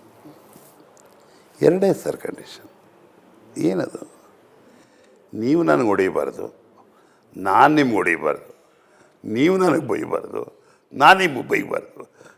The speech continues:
ಕಸ ಗುಡೆ ಪಾಟ್ ಕೊಡಿ ಮಾಡ್ಕೊಂಡು ಹೋಗ್ಬಿಡ್ತೀನಿ" ಅಂದೆ. ಕತೆ ಕೇಳಲೇ ಇಲ್ಲ, ಬಂದ್ಬಿಟ್ಟೆ. But ಆದರೂ ಆ ಮನುಷ್ಯಂದು ಏನಂದ್ರೆ, strict instruction to all their people.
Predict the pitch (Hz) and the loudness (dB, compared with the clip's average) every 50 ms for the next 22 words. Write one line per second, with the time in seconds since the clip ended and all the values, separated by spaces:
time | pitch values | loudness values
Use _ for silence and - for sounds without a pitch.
0 | _ - - - 139 - 170 175 160 151 147 147 147 139 110 104 101 101 - - | _ -4 -2 -2 2 4 4 4 4 6 6 6 6 6 6 4 4 4 2 -2
1 | 107 - 69 64 - - - - 110 57 55 - - - - - - - - - | -6 -6 -4 -4 -4 -6 -6 -6 -6 -6 -6 -8 -10 -14 -20 -20 -20 -20 -20 -20
2 | - - - - - - _ _ _ _ _ _ _ _ _ _ - 131 135 - | -20 -20 -20 -20 -20 -20 _ _ _ _ _ _ _ _ _ _ -8 -6 -2 0
3 | 160 151 156 - 147 156 156 151 147 127 - - - - - - - _ _ _ | 0 0 4 6 6 8 8 8 6 6 4 0 -4 -8 -10 -16 -20 _ _ _
4 | - - 123 123 117 - - - - - - - - - - - - - - - | -4 -4 -4 -4 -6 -10 -10 -12 -12 -14 -16 -18 -20 -20 -20 -20 -20 -20 -20 -20
5 | - - - - _ _ _ _ _ _ _ _ _ _ _ _ _ _ _ _ | -20 -20 -20 -20 _ _ _ _ _ _ _ _ _ _ _ _ _ _ _ _
6 | _ _ _ _ _ _ _ _ - 120 - - - - 127 156 190 196 190 180 | _ _ _ _ _ _ _ _ -16 -12 -10 -6 -2 2 4 4 4 4 2 2
7 | 151 117 98 110 107 101 110 113 120 - - - 147 131 110 104 110 110 104 95 | 4 4 4 4 2 0 -2 -4 -4 -8 -10 -10 -8 -6 -4 -2 -2 -2 -4 -6
8 | 92 - - - - - - - - - - - - - - - - _ _ _ | -10 -12 -12 -12 -12 -10 -12 -14 -14 -14 -16 -16 -16 -18 -18 -20 -20 _ _ _
9 | _ _ _ _ _ - - - - _ - 185 185 - - - 180 165 143 131 | _ _ _ _ _ -20 -20 -20 -20 _ -10 -10 -10 -10 -12 -8 -6 -6 -6 -6
10 | - - - 123 - - - - - 123 131 - - - - - - - - 107 | -8 -10 -10 -12 -12 -12 -12 -14 -12 -12 -12 -12 -12 -12 -12 -12 -14 -14 -12 -8
11 | 101 104 113 113 113 110 104 - - 85 - - - 98 98 - - - - - | -6 -2 -2 0 0 -2 -4 -4 -6 -8 -10 -12 -14 -14 -14 -14 -14 -18 -20 -20